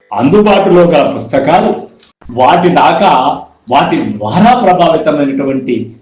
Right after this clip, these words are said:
సాహితీ సృష్టికర్తలు, సంస్కృతులు, సంస్కారాలు ఇబ్బడి ముబ్బడిగా పెరిగే అవకాశం వచ్చింది. సాహిత్యము దేశభక్తి, మనుషుల పట్ల ప్రేమ జోడెద్దుల బండిలాగా సాగి గ్రామము, దేశము, పట్టణము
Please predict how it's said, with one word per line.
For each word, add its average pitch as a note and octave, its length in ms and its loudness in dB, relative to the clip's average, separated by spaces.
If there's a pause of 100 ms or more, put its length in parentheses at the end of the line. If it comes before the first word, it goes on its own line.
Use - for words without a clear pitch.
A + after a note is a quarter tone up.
(160)
సాహితీ C3 480 0
సృష్టికర్తలు, A#2 1000 -6 (180)
సంస్కృతులు, - 760 -4
సంస్కారాలు - 1040 -4 (280)
ఇబ్బడి F3+ 460 0
ముబ్బడిగా G#3 440 2
పెరిగే - 340 0
అవకాశం C3+ 640 -4
వచ్చింది. - 540 -6 (580)
సాహిత్యము F3+ 800 2
దేశభక్తి, - 720 -2 (360)
మనుషుల G#3 460 2
పట్ల - 340 0
ప్రేమ C#3+ 600 0 (220)
జోడెద్దుల C#3+ 760 0
బండిలాగా A#2 600 -2
సాగి F#3 520 -4 (680)
గ్రామము, D3+ 720 -2
దేశము, C#3 680 0
పట్టణము C3+ 540 -4